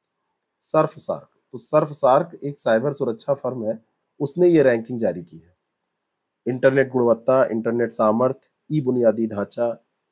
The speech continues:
ई सरकार, है ना, ई सुरक्षा, इन सब पर ये आधारित है, पांच कारकों पर आधारित है, है ना। और डिजिटल क्वालिटी, डिजिटल क्वालिटी है तो सब में ई लगा हुआ है, ये ध्यान रखिएगा। इंटरनेट, इंटरनेट सामर्थ्य,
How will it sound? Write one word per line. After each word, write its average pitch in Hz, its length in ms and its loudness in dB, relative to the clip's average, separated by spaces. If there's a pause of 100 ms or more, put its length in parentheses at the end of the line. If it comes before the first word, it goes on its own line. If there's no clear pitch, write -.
(140)
ई 151 80 0
सरकार, 117 640 2 (840)
है 127 60 2
ना, 160 260 -2
ई 151 100 0
सुरक्षा, 117 640 -6 (300)
इन 170 140 2
सब 160 220 0
पर 127 280 -2 (520)
ये 113 100 4
आधारित 107 480 2
है, 135 60 -8
पांच - 440 -2
कारकों 104 340 -2
पर 101 160 0
आधारित 95 420 -4
है, 151 60 -18 (1120)
है 117 60 0
ना। 156 200 -6 (300)
और 107 180 0
डिजिटल 143 400 0
क्वालिटी, 104 380 -2
डिजिटल 139 340 -2
क्वालिटी 165 360 2
है 196 60 4
तो 185 100 -2
सब 147 120 0
में 156 240 -2
ई 160 80 0
लगा 131 220 4
हुआ 127 220 4
है, 120 80 0
ये 117 60 -2
ध्यान 110 240 -2
रखिएगा। 110 380 -8 (440)
इंटरनेट, 147 640 2 (260)
इंटरनेट 135 440 2
सामर्थ्य, 127 480 2